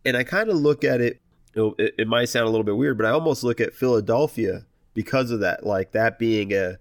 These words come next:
an example of not doing that. 'Cause, you know, they, they looked a lot better, so they made a bunch of moves to,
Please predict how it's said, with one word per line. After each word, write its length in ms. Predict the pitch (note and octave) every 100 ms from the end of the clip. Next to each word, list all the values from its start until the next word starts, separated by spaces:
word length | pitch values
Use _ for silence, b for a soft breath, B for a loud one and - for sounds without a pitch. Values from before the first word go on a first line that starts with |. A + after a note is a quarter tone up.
| _
an 80 | A2
example 520 | G#2+ A2 A#2+ A#2+ A2
of 140 | G#2 G#2
not 300 | A2+ - G#2+
doing 260 | G2+ F#2
that. 260 | F2+ E2 -
'Cause, 220 | G2+ F#2
you 80 | A2
know, 140 | G#2+
they, 380 | F#2+ A2+ A#2 A2+ -
they 400 | G#2 A#2 B2+ A#2+ -
looked 280 | G#2 B2 A#2+
a 80 | A2+
lot 240 | A2+ A2+
better, 240 | G#2+ A#2 A#2+
so 140 | -
they 140 | G#2+ A#2+
made 180 | A#2
a 60 | G#2+
bunch 340 | F#2 A#2+ A#2+
of 80 | A#2+
moves 340 | A2 A#2+ A#2 -
to, 240 | G#2+ F#2+